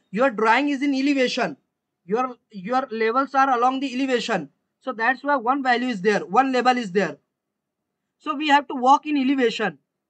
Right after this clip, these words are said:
We have to walk in elevation along the grid first. We have to walk in elevation along the grid first. So just go back to etabs. Sorry, go to elevation and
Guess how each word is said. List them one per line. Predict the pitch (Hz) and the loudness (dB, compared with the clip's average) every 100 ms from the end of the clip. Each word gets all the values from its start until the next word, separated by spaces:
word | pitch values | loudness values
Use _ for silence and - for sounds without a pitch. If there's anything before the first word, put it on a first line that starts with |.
| _ _ | _ _
We | 226 | -2
have | 269 254 269 | 4 4 4
to | 269 | -2
walk | 269 233 240 - _ - | 4 4 4 -2 _ -6
in | 277 262 | -2 0
elevation | 247 285 277 240 208 220 254 - _ - | 0 -2 0 0 0 -2 -4 -10 _ -2
along | 220 254 294 320 | 2 6 6 4
the | 285 | -8
grid | 214 269 269 | -4 -2 -2
first. | - 240 185 - _ _ _ _ _ - | 4 4 4 -6 _ _ _ _ _ -10
We | 196 | 0
have | 269 269 | 4 4
to | 277 | 4
walk | 262 262 226 262 _ _ _ _ _ _ _ _ | 2 6 6 4 _ _ _ _ _ _ _ _
in | 247 285 | -2 0
elevation | 254 302 285 247 269 226 240 | 0 0 0 0 0 0 0
along | 226 254 302 | 2 4 4
the | 302 | 0
grid | 233 247 277 - | -4 -2 -2 4
first. | 254 202 - _ _ _ | 4 4 -2 _ _ _
So | _ 269 | _ -6
just | 277 311 196 | -4 -4 -6
go | 226 277 | -2 2
back | 285 277 | 2 2
to | 294 | 0
etabs. | 247 196 233 196 - - _ _ _ _ | -2 2 4 2 -2 -20 _ _ _ _
Sorry, | - 254 208 | -4 -4 -2
go | 247 | 0
to | 294 | 0
elevation | 277 254 277 262 - 240 196 - _ _ _ _ _ | -2 -2 0 -2 0 0 0 -8 _ _ _ _ _
and | 262 254 | 4 4